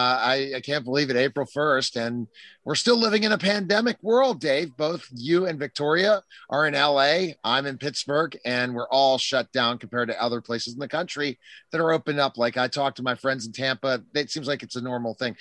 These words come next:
I ate for, out for the first time, Dave, yesterday, had lunch. I, I ate in a restaurant. It was really weird in a whole year.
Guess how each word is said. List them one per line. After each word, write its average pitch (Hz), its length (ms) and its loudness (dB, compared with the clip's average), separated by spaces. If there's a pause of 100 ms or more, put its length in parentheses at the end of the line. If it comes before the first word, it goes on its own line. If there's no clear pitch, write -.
(260)
I 175 140 2
ate 214 240 0
for, - 160 -10
out 170 300 4
for - 80 -12
the 127 100 -6
first 226 400 0
time, 220 360 0
Dave, 123 340 0 (160)
yesterday, 120 720 -2 (140)
had 123 240 -2 (100)
lunch. 120 300 -4 (100)
I, 127 60 -2 (180)
I 127 60 -2
ate 135 180 -2
in 123 60 -8
a 120 40 -4
restaurant. 113 460 -4 (280)
It - 100 -10
was 110 60 -6
really 175 260 0
weird 120 320 0 (120)
in 113 80 -8
a 113 60 -4
whole 127 220 -4
year. 98 240 -6